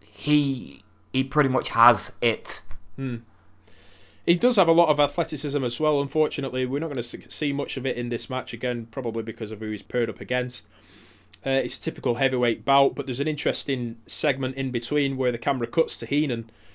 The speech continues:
Speaker 2: who sat with, I presumed it was Sonny Ono, so I kinda guessed right, as we'll find out
Speaker 1: Yeah.
Speaker 2: later on.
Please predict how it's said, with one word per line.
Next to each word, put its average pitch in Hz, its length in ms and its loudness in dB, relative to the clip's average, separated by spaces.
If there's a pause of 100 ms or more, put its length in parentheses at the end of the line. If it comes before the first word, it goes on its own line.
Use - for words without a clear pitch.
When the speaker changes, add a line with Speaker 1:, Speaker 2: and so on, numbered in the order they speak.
(140)
Speaker 2:
who 131 120 -2
sat 139 400 0
with, 123 320 -2 (500)
I 113 200 -2
presumed 147 580 2
it 120 100 -2
was 117 140 -4
Sonny 120 300 0
Ono, 110 420 -2
so 120 260 -2
I 113 80 2
kinda 127 340 -2
guessed - 360 -4
right, 113 320 0
as 110 180 -12
we'll 110 120 -8
find 113 320 -6
out 107 160 -4
Speaker 1:
Yeah. 135 180 10
Speaker 2:
later 113 160 2
on. 113 200 -6